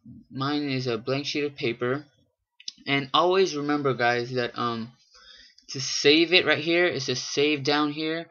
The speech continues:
If you d-, don't save it, then it will not, you, then you, you, c-, you won't be able to use it or send it or whatever you wanna do with it. Okay, so go ahead and save it,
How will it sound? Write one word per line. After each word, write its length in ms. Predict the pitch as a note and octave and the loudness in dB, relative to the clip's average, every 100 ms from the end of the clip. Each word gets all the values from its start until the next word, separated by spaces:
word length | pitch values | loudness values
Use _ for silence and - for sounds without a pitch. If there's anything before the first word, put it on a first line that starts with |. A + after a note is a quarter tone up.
| - - - | -20 -20 -8
If 80 | C#3 | -6
you 100 | C3 | -4
d-, 220 | C#3 C#3 | -4 -2
don't 280 | B2+ E3 F#3+ | 2 2 2
save 320 | - D#3 C#3+ | -2 0 2
it, 120 | D3+ | 2
then 220 | C3 C3+ C3+ | 2 0 -2
it 200 | - C3 | -4 -2
will 160 | C3 B2+ | -2 -4
not, 400 | B2+ D3 C3 _ _ | -2 -4 -6 _ _
you, 120 | C3 B2+ | -10 -4
then 200 | C3+ C3+ | -2 -2
you, 160 | C#3 C#3 | -4 -6
you, 160 | B2 C3 | -8 -8
c-, 120 | - - | -10 -10
you 140 | B2+ | -6
won't 220 | C#3+ D3 | -6 -4
be 80 | C#3+ | -2
able 160 | C#3+ C3+ | -2 -2
to 80 | |
use 320 | B2 B2 C3+ C3 | -4 -4 -4 -2
it 200 | C3+ - | -2 0
or 200 | A#2 A#2+ | -4 -4
send 320 | - C3 C3+ | -6 -6 -4
it 100 | C3 | -4
or 300 | A2 A2+ A2+ | -2 -2 -2
whatever 300 | A#2+ B2+ B2+ | -2 -4 -2
you 100 | B2+ | -4
wanna 200 | B2 A#2 | -4 -6
do 200 | A#2 A#2+ | -2 -2
with 160 | G#2+ - | -2 -6
it. 120 | - _ - - - - _ - | -10 _ -20 -20 -20 -20 _ -12
Okay, 340 | B2+ D3 D3+ D#3 | -8 -2 -2 -2
so 540 | - C3 B2+ B2 - | 0 0 2 -2 -6
go 180 | C#3+ D#3 | -2 -2
ahead 220 | D#3+ D#3 | 0 -2
and 220 | D3 C3 | -2 -4
save 380 | C3 - C#3+ D3 | -4 0 0 2
it, 180 | E3+ - | -2 -2